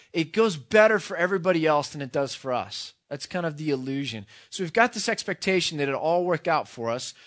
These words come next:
We've got this il-, illusion that somehow it's working out perfectly for the rest of the world. We're the only ones that are frustrated. And when you give that enough time, when you mix that together,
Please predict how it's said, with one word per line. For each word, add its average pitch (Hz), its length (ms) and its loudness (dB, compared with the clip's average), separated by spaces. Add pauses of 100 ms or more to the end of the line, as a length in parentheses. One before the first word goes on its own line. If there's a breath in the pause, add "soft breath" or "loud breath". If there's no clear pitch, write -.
(220 soft breath)
We've 160 80 -8
got - 140 4
this 175 160 -6
il-, 156 300 -8
illusion 151 760 -2
that 135 180 -4 (200 loud breath)
somehow 202 500 0
it's - 180 -2
working 175 280 0
out 147 200 -4
perfectly 160 480 -6
for - 100 -10
the 135 120 -6
rest 147 280 -4
of - 60 -20
the 139 60 -6
world. 127 280 -2
We're 151 180 -4
the 156 140 -4
only 147 160 -6
ones 127 280 -8
that 123 80 -14
are 117 40 -14
frustrated. 120 580 -8 (380 loud breath)
And 160 160 -2
when 175 100 -2
you 165 120 -4
give 214 200 -6
that 233 140 8
enough 185 340 2
time, 196 320 -2
when 151 120 -2
you 156 60 -2
mix 233 260 0
that 156 180 2
together, 160 540 4